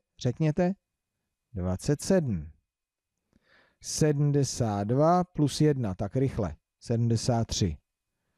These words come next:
Zase šedesát osm plus nula je šedesát osm, přeskočím.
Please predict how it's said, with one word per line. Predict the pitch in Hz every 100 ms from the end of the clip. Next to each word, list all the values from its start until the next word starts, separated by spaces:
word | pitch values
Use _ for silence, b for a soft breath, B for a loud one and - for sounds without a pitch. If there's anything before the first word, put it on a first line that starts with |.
| _ _ _ _ -
Zase | 139 143 160 156 - 143 110
šedesát | 85 - 120 120 120 - 123 101
osm | 95 - - 120
plus | 98 101 -
nula | 113 113
je | 110
šedesát | - 95 98 95 107 95
osm, | 98 - 95
přeskočím. | - 73 - 82 80 - 78